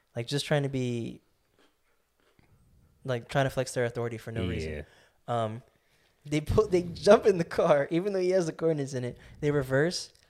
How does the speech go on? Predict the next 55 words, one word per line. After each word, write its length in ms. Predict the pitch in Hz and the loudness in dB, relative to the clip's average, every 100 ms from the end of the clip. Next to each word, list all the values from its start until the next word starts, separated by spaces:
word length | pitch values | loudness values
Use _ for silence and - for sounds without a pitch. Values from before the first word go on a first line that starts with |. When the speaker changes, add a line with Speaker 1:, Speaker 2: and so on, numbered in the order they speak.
| _ | _
Speaker 1:
and 140 | 139 135 | -4 -2
legit 240 | 127 139 | 0 -2
drive 180 | 131 120 | 0 0
two 160 | - 135 | 0 -4
seconds, 400 | - 123 123 - | 0 -2 -2 -4
stop, 440 | - 113 - - - - | 0 0 -2 -2 -2 0
<laughs> 120 | 403 208 - | 0 0 0
and 120 | 285 | 4
they 80 | 220 | 4
get 260 | - - 196 | 6 6 8
out, 280 | 196 226 - | 8 8 2
and 240 | 165 165 160 | -2 0 -2
they, 140 | 151 127 | -4 -4
and 280 | 170 170 | -6 -6
the, 120 | 165 170 | -8 -10
the 260 | 175 165 | -6 -4
drone 260 | 147 160 185 | 2 4 4
is 80 | 156 | 2
just 160 | 151 | 0
right 260 | 143 151 156 | 2 2 2
there 300 | 160 147 127 | 2 4 2
next 260 | 135 139 107 | 2 4 4
Speaker 2:
Yeah. 60 | |
Speaker 1:
to 60 | 139 | 4
where 180 | 135 135 | 4 4
they, 180 | 131 127 - - | 2 -2 -12 -4
they 100 | 147 | -2
pulled 200 | 135 143 | 0 4
up. 220 | 147 135 | 4 4
They 140 | 139 131 | 0 -6
took 220 | - 151 | -2 -2
a 60 | 147 | 0
picture 300 | 151 147 139 | 0 2 0
of 100 | 127 | 2
it 60 | |
like 140 | 120 120 | -2 0
it 80 | |
was, 120 | 127 123 | -2 -2
like, 100 | 120 | -4
a 60 | |
drug 280 | 120 127 120 | -2 -2 0
bust, 300 | 113 113 - _ - - | -4 -8 -10 _ -4 2
and 240 | 165 - | 4 6
they 80 | 120 | 4
bring 240 | 120 131 | 6 4
it 100 | 135 | 4
Speaker 2:
<laughs> 40 | 127 | 0
Speaker 1:
into 140 | 127 | -4
the 80 | 120 | -6
car 260 | - 127 | 0 2
and 100 | 117 | 2
drive 240 | 117 117 117 | 2 2 2
back 180 | 113 107 | 0 0
to 120 | - | -6
us. 240 | 113 - | -6 -8